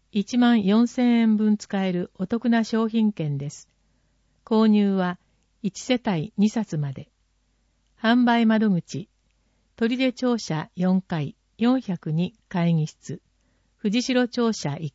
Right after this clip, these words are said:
階、藤代総合窓口課隣。市内各郵便局。郵便局での販売は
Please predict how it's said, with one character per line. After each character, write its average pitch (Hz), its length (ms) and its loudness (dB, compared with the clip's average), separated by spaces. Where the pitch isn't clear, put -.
階、 160 280 -4
藤 220 280 -2
代 254 260 0
総 233 320 2
合 214 220 4
窓 190 280 0
口 190 260 -4
課 160 260 -8
隣。 160 480 -2
市 - 220 -4
内 220 380 2
各 220 240 -2
郵 202 220 0
便 202 220 2
局。 - 320 -12
郵 240 200 0
便 269 200 -2
局 196 220 -4
で 160 100 -2
の 156 100 -2
販 175 240 0
売 160 220 -2
は 151 220 -8